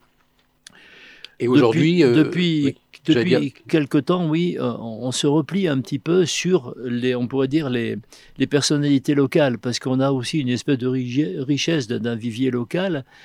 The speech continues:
Speaker 2: Hein, euh, la dernière, euh, la, la dernière controverse qu'on a fait juste avant Noël, on avait invité Emmanuel Négrier, à la fois l'universitaire et, et le politologue, bon, qui est quand même con-, connu par, par beaucoup de monde là,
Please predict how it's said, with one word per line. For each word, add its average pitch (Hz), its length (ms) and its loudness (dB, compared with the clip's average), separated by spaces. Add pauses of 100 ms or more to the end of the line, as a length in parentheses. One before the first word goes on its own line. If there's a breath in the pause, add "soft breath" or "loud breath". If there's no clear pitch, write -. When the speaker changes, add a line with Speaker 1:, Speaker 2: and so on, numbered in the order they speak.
(160 loud breath)
Speaker 2:
Hein, 123 160 2 (120)
euh, 113 220 2
la 113 160 -2
dernière, 127 460 0
euh, 117 680 0 (340)
la, 120 300 -12
la 120 320 -12
dernière 135 340 -4
controverse 135 520 -4
qu'on 131 120 -6
a 123 100 -2
fait 131 220 -6
juste 127 240 -8
avant 127 220 -2
Noël, 127 380 -4 (300 loud breath)
on 117 80 -4
avait 110 200 0
invité 117 760 -4
Emmanuel 120 380 0
Négrier, 131 580 -4 (300 soft breath)
à 117 80 -6
la 107 120 -4
fois 123 280 -6
l'universitaire 117 1040 -6
et, 110 180 -6
et 120 100 -6
le 113 120 -6
politologue, 123 680 -4
bon, 113 260 -6
qui 131 220 -8
est 127 60 -8
quand 135 160 -10
même 127 220 -6 (200)
con-, 65 220 -8 (100)
connu 127 280 -8
par, 110 260 -12
par 123 200 -14
beaucoup 120 300 -14
de 127 80 -12
monde 147 240 -8
là, 135 220 -8